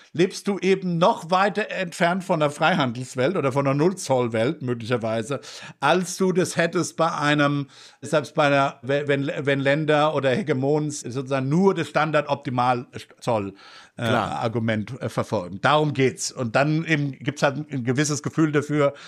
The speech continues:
Speaker 1: da mal, mal Zahlen. Wie gesagt, das Modell würde ich jetzt, das ist ein statisches Modell, würde ich jetzt, da gibt's sicher andere Überlegungen, die da noch fehlen,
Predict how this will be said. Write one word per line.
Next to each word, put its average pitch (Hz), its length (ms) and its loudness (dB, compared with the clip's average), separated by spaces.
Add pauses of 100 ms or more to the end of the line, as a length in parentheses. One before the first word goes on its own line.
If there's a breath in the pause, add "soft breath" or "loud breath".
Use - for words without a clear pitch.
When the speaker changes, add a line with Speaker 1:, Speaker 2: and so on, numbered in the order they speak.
(140 loud breath)
Speaker 1:
da 127 80 -6
mal, 131 260 2
mal 127 220 0
Zahlen. 123 400 0
Wie 120 80 -2
gesagt, 139 200 2
das 123 100 -4
Modell 143 340 2
würde 147 140 0
ich - 80 -6
jetzt, 143 200 -6
das 127 60 -8
ist 110 60 -8
ein 127 80 -4
statisches 143 460 0
Modell, 139 420 0 (240 loud breath)
würde 127 160 -2
ich 131 40 -2
jetzt, 135 300 -6 (480)
da 139 80 -6
gibt's 113 240 -8
sicher 151 320 0
andere 156 320 0
Überlegungen, 151 500 0
die 131 120 -8
da 127 160 0
noch 120 120 -4
fehlen, 165 320 -2